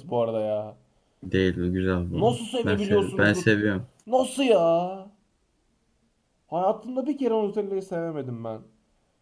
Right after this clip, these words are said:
Speaker 2: Ben seviyorum.
Speaker 1: Ben gidiyorum böyle yüzde seksen bitter falan yiyorum. Benim sıkıntılarım var.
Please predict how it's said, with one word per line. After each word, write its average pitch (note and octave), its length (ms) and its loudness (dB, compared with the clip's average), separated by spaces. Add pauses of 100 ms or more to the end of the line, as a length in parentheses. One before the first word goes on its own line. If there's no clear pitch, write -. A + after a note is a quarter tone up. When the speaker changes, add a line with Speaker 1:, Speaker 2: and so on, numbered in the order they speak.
(440)
Speaker 2:
Ben A#2+ 80 -10
seviyorum. F#2+ 480 -8 (460)
Speaker 1:
Ben B2+ 280 -10
gidiyorum D#3+ 460 -2
böyle F#3+ 260 0 (440)
yüzde B2 360 -4
seksen F3+ 460 -2
bitter E3+ 340 0
falan D3+ 260 -4
yiyorum. A#2+ 400 -8
Benim A#2+ 200 -10
sıkıntılarım B2+ 720 -12
var. A2 140 -18